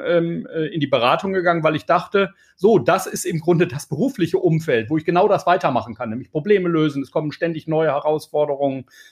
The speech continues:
Ähm, äh, äh, man muss mit Kunden gemeinsam Ideen entwickeln und auch neue, in dem Fall waren's dann keine Maschinen, sondern Geschäftsmodelle, äh, bauen.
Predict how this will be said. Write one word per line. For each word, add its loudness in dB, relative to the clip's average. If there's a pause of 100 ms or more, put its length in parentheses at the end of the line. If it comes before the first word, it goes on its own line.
(180)
Ähm, 0
äh, -4
äh, -4
man 0
muss 4
mit 0
Kunden 2
gemeinsam 0
Ideen -2
entwickeln -6
und -8
auch -2
neue, 4 (380)
in -8
dem 0
Fall -2
waren's -2
dann -6
keine -8
Maschinen, -6
sondern -2
Geschäftsmodelle, -2 (360)
äh, -2
bauen. 4